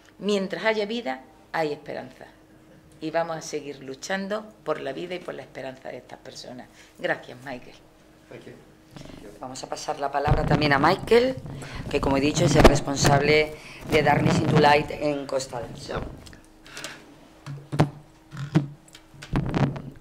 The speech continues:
Speaker 2: Good morning. Excuse me that I don't speak Spanish. Uh, unfortunately, I have a little, but I wouldn't attempt it in this situation. Um, I'm Michael O'Halloran. I'm from Ireland, Dublin, Ireland,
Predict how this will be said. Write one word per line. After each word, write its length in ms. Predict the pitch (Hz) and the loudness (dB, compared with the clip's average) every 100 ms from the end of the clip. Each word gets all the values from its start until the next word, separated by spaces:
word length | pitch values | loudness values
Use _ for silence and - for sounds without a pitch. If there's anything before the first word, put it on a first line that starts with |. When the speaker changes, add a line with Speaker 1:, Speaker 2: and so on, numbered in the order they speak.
| - - - - _ _ - | -20 -20 -20 -20 _ _ 0
Speaker 2:
Good 200 | 139 127 | 0 2
morning. 360 | 156 156 156 | 2 4 2
Excuse 520 | 135 131 - 156 147 | 0 0 2 4 4
me 140 | 151 147 | 2 2
that 180 | 139 127 | 2 2
I 40 | |
don't 180 | 127 135 | 4 2
speak 280 | 123 - 131 | 2 0 0
Spanish. 600 | - 147 156 170 - - - - - - - - | 2 0 2 0 -2 -6 -12 -20 -20 -20 -18 -4
Uh, 280 | 120 120 123 | 0 2 2
unfortunately, 840 | 113 - 127 127 139 120 139 135 | 0 4 4 4 -2 2 4 6
I 140 | 135 120 | 6 4
have 160 | 127 | 4
a 40 | 127 | 2
little, 300 | 131 143 135 | 4 2 2
but 160 | 123 | 2
I 100 | 120 120 - - | 2 0 -6 -8
wouldn't 320 | 120 113 120 | -6 -4 -6
attempt 440 | - 123 - 123 120 | -6 -6 -2 0 2
it 140 | 120 - - 123 | 0 0 -10 -6
in 200 | 113 113 | -4 -2
this 140 | 117 | -2
situation. 680 | - 117 127 123 113 120 101 - - - - - - | -2 -2 2 2 2 -2 -6 -14 -18 -14 -12 -10 -2
Um, 440 | 117 117 117 123 - | 2 2 0 -2 -6
I'm 160 | 120 127 | 0 4
Michael 280 | 143 139 131 | 4 4 4
O'Halloran. 380 | 135 135 139 139 | 4 4 4 4
I'm 140 | 127 | 2
from 400 | - 127 123 123 | 2 2 2 0
Ireland, 440 | 127 131 139 131 | 4 6 6 2
Dublin, 300 | 139 131 131 | 2 2 2
Ireland, 540 | 127 131 135 151 160 | 2 4 4 2 -2